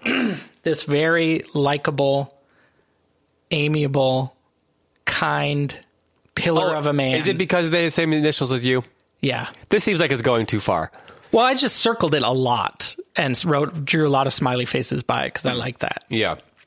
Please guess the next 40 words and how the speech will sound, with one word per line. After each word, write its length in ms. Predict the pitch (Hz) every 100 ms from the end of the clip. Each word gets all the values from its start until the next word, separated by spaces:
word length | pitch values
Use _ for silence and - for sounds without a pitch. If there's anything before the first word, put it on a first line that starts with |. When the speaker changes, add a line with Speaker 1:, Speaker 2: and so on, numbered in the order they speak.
| _ - 185
Speaker 1:
If 140 | 160
your 140 | 202
Speaker 2:
I 20 | 285
can 80 |
Speaker 1:
initials 280 | 214 202 170
are 60 | 156
Speaker 2:
see 60 |
Speaker 1:
also 260 | 151 170 -
Speaker 2:
that. 120 | -
Speaker 1:
G 180 | - 131
P, 160 | - 131
you 240 | 120 131
probably 280 | - 127 120
noticed 360 | 113 117 127
that 200 | - -
too, 180 | - -
and 100 | 60
we're 80 | -
like, 160 | - - -
Speaker 2:
S-, 80 |
Speaker 1:
"Yes." 320 | - - - 120
Speaker 2:
maybe 160 | 113
your 140 | 113 113
name 240 | 110 107
is 120 | 104
George 800 | 92 92 101 98 107 107 104 - -
P-, 80 | - _ _ _ _ _
Peterson. 520 | 156 208 277 - - - - _ _ _ _ _ _ _ _ -
If 140 | - 107
your 100 | 113
name 160 | 131
is 120 | 120 98
George 260 | 120 123
Peterson, 420 | - 202 196 135 113
then 120 | 113
you 80 | 117
might 160 | 113
like 160 | 107 -
that 160 | 101
too. 240 | - 139